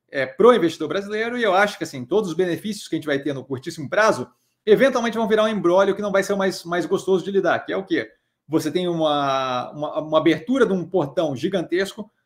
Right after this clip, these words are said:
que vai tornar as coisas, é, consideravelmente mais fa-, fáceis.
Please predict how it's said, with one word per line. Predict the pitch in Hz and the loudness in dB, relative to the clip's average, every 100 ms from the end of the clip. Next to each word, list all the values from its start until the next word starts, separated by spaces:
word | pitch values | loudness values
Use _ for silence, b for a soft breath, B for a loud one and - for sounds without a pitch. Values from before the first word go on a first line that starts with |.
| _ _ _ _ - | _ _ _ _ 0
que | 175 | 4
vai | 196 226 | 6 6
tornar | 214 160 165 160 139 | 4 0 0 0 0
as | - | -2
coisas, | 170 165 139 123 - 147 | -2 0 -2 -4 -10 -10
é, | 139 135 135 131 131 | -6 -4 -2 -4 -4
consideravelmente | 156 185 180 190 | -2 0 0 -2
mais | 165 175 | -2 -2
fa-, | 175 170 | 0 -2
fáceis. | 160 165 202 208 233 | 2 4 4 2 -8